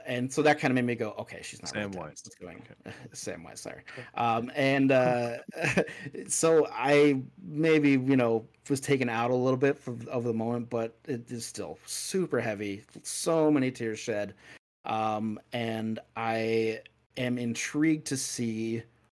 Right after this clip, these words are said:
Speaker 1: what happens with Max moving forward.
Speaker 2: Yeah.
Speaker 1: Uh, they talked about, somebody said that when Vecna kills you, he doesn't just kill you, he absorbs you.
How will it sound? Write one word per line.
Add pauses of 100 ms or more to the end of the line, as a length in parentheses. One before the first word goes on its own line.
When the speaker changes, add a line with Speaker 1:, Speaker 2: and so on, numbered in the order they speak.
(100)
Speaker 1:
what
happens
with
Max
moving
forward. (460)
Speaker 2:
Yeah.
Speaker 1:
Uh,
they
talked
about, (880)
somebody
said (240)
that
when
Vecna
kills
you,
he
doesn't
just
kill
you,
he
absorbs
you.